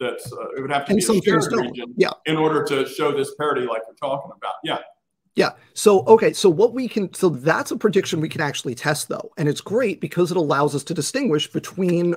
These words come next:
Speaker 2: our two models, which are, op-, you know, it's either this or it's that. And as long as you're not positing, like, some alien seeding life on Earth, those are the options we have. We've done that math. We can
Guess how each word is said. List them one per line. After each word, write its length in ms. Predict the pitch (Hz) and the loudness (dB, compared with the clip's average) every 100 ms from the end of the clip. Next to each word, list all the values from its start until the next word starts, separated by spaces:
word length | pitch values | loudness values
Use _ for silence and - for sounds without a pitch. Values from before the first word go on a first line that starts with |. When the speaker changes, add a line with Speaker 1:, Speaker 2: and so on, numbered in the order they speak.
| - | -2
Speaker 2:
our 160 | 135 135 | -2 -2
two 220 | - 160 | -2 -4
models, 460 | 143 247 - - - | 0 0 -2 -8 -6
which 180 | - | -4
are, 240 | 127 127 120 | -2 -2 -2
op-, 200 | 117 107 _ _ | -4 -8 _ _
you 140 | 190 | -2
know, 140 | 131 113 | 0 0
it's 120 | - | -2
either 240 | 202 156 | 0 4
this 280 | 214 277 - _ | 4 2 -4 _
or 180 | 170 180 | 0 0
it's 160 | 165 | -2
that. 380 | 165 147 117 - _ _ _ - | -4 -4 -4 -12 _ _ _ -4
And 260 | 147 147 | -2 -2
as 100 | 151 | 0
long 180 | 170 175 | 2 2
as 80 | 160 | 2
you're 80 | 170 | 0
not 280 | 147 143 - | 0 -2 -4
positing, 480 | 151 147 139 151 | -2 -2 0 -2
like, 260 | 135 135 123 | 0 -2 -2
some 380 | - 147 135 123 143 | -2 -2 -2 -4 -4
alien 420 | 147 147 143 131 | -2 0 0 -2
seeding 320 | - 156 143 | -4 -4 -2
life 280 | 139 127 127 | 0 -2 -2
on 140 | 127 | -2
Earth, 320 | 226 196 - _ _ _ | 0 -2 -4 _ _ _
those 300 | - 214 214 | 4 4 4
are 20 | |
the 140 | 185 165 | 4 4
options 420 | 123 - 156 143 | 2 -2 -8 -4
we 120 | 208 | -4
have. 400 | 233 277 - - _ _ _ _ _ - 127 - | -4 -6 -8 -16 _ _ _ _ _ -14 -14 -14
We've 420 | - 170 147 233 | -10 -6 0 4
done 180 | 233 262 | 6 6
that 160 | 240 196 | 4 4
math. 400 | 240 143 - - | 2 0 -6 -12
We 180 | 147 208 | -2 -2
can 360 | 214 214 202 | 2 2 2